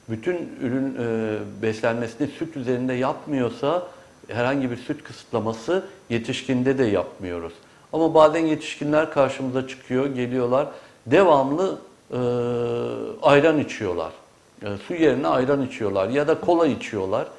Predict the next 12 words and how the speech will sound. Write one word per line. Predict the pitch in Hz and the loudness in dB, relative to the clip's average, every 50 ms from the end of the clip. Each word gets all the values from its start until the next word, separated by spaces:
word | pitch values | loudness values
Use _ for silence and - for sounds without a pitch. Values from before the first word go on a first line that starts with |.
| - - - - - - _ - | -20 -20 -20 -20 -20 -20 _ -8
Bu | 131 147 190 - | -6 -4 -4 -4
tür, | - 175 147 135 - | -4 -4 -4 0 0
e, | 131 123 117 117 113 | 0 0 0 0 2
de-, | 120 127 135 131 | 2 2 2 2
e, | 127 123 120 117 117 113 110 110 107 104 101 | 0 0 0 0 0 0 0 0 -2 -2 0
dengesiz | 120 123 127 127 135 131 131 - 170 151 143 | 0 2 4 2 2 2 0 -2 -2 2 2
beslenmeler | 127 110 - - 120 110 107 101 98 98 98 107 120 147 160 - - - - - _ - | 2 2 0 0 0 0 0 0 0 0 0 2 2 0 0 -4 -10 -18 -20 -16 _ -4
ya | 113 113 | -2 2
da | 143 143 | 2 2
sıvılar | - - - 135 123 131 123 120 123 135 170 180 - - - - - _ - | 0 2 0 0 2 2 4 4 4 4 4 2 -4 -10 -18 -20 -20 _ -2
maalesef | 135 143 143 131 - 139 127 - | 0 0 0 0 -2 -4 -6 -2
taş | - 151 147 - - - - - | -2 -2 -2 -2 -6 -12 -14 -16